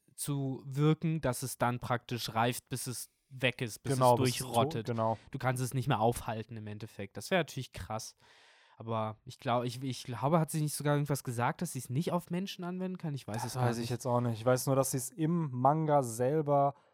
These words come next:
Speaker 2: eingesetzt hat, um sich halt vor, vor Kaidos Boro Breath
Speaker 1: Und haben sie
Speaker 2: und
Speaker 1: den Boden
Speaker 2: z-, genau, zu retten.
Speaker 1: Ja.
Speaker 2: Ähm, aber vielleicht bekommen wir da halt noch mehr Infos, weil ich glaube nicht, dass Oda jetzt dem Charakter eine Teufelsfrucht gibt,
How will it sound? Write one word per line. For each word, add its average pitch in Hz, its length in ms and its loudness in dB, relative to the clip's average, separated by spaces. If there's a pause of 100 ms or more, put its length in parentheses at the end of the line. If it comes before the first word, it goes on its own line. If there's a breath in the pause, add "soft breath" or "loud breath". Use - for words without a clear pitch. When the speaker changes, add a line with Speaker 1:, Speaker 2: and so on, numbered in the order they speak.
(120)
Speaker 2:
eingesetzt 135 600 0
hat, 131 120 0
um 127 160 -2
sich 123 220 -4
halt 120 160 -2
vor, 120 380 2 (300)
vor - 220 0
Kaidos 120 380 0
Boro 120 280 0
Breath - 340 -2
Speaker 1:
Und - 100 -10
haben 131 160 -6
sie 135 60 -2
Speaker 2:
und 123 60 -2
Speaker 1:
den 131 160 0
Boden 123 280 -2
Speaker 2:
z-, 123 160 -10 (180)
genau, 110 460 -2
zu - 140 -4
retten. 113 360 -4 (100)
Speaker 1:
Ja. 123 240 0
Speaker 2:
Ähm, 117 140 -4 (440 soft breath)
aber 139 280 8
vielleicht 143 260 4
bekommen 143 260 0
wir 143 60 2
da 135 160 8
halt 143 120 6
noch 135 160 0
mehr 131 160 0
Infos, 131 360 0
weil 120 280 2 (960)
ich - 60 -16
glaube 143 220 4
nicht, 151 200 0
dass 139 140 0
Oda 151 280 6
jetzt 147 200 2
dem 143 100 0
Charakter 151 320 2
eine 131 100 -2
Teufelsfrucht 147 540 2
gibt, 160 160 2